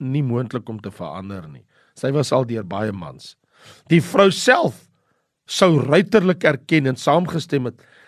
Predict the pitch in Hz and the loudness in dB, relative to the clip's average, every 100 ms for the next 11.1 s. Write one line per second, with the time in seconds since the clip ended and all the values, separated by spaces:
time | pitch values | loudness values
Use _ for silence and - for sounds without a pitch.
0 | _ 165 160 180 160 151 143 - 165 165 | _ 0 2 4 4 2 -2 -2 0 0
1 | _ - 233 262 277 233 208 165 147 123 | _ 4 4 4 2 2 2 4 4 2
2 | 120 - _ - - 117 143 139 - 110 | -2 -12 _ -10 -10 -6 -4 -2 0 0
3 | 107 127 107 85 90 - _ _ _ - | 0 -2 -4 -10 -12 -14 _ _ _ -2
4 | 156 143 156 - 139 135 - 127 120 104 | -2 0 -2 -2 -2 -2 -8 -8 -6 -8
5 | 98 92 85 71 _ _ _ 139 160 208 | -10 -12 -12 -16 _ _ _ 2 4 4
6 | 392 180 - _ _ - - 196 247 247 | 4 2 -2 _ _ -20 2 6 6 4
7 | - 208 127 151 254 - 233 - 180 - | 2 0 0 2 4 2 -2 -2 -4 -4
8 | 143 262 - 147 - _ _ _ - 196 | 2 2 4 2 0 _ _ _ 0 0
9 | - 208 202 175 - - - - - - | 2 2 2 0 0 -8 -12 -12 -8 -2
10 | - - - _ - 185 131 107 117 - | 0 0 -4 _ 2 2 2 -2 -2 0